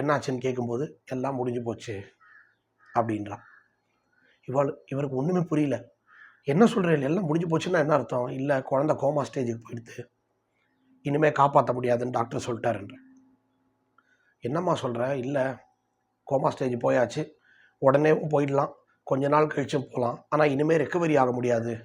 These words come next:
அப்படின்னு டாக்டர் சொல்லிட்டா" அப்படின்றா. இவாளுக்கு வந்து, இவருக்கு ஒண்ணுமே புரியல. "இல்லம்மா, நான் பெரியவர்கிட்ட இருந்து பிரசாதம் வாங்கிட்டு வந்திருக்கேம்மா, குழந்தைக்கு ஒண்ணும் ஆகாது, நீ தயவு செஞ்சு என்னை டாக்டர்கிட்ட மட்டும் கேட்டு உள்ள விட"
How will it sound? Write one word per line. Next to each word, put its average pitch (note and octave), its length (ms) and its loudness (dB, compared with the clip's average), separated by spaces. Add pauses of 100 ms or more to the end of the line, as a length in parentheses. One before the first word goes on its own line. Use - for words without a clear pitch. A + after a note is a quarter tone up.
அப்படின்னு B2+ 240 -6
டாக்டர் A#2+ 400 -2
சொல்லிட்டா" A2+ 300 -2 (520)
அப்படின்றா. A#2 460 -2 (1300)
இவாளுக்கு A#2+ 440 -4
வந்து, C3 500 -2 (400)
இவருக்கு B2 300 -2
ஒண்ணுமே C#3+ 220 0
புரியல. C3+ 380 0 (1300)
"இல்லம்மா, C3 320 0 (380)
நான் B2 140 -8
பெரியவர்கிட்ட D3 380 0
இருந்து C#3 120 -4
பிரசாதம் D#3 360 2
வாங்கிட்டு C#3 180 2
வந்திருக்கேம்மா, B2+ 400 -4
குழந்தைக்கு D#3 400 -2
ஒண்ணும் D3 200 4
ஆகாது, B2+ 480 0 (220)
நீ C3+ 160 -2
தயவு D#3 300 4
செஞ்சு E3+ 100 0
என்னை D3+ 180 4
டாக்டர்கிட்ட C#3+ 380 2
மட்டும் C3+ 200 -4
கேட்டு C#3 240 -2
உள்ள C#3 180 2
விட" A#2 360 -2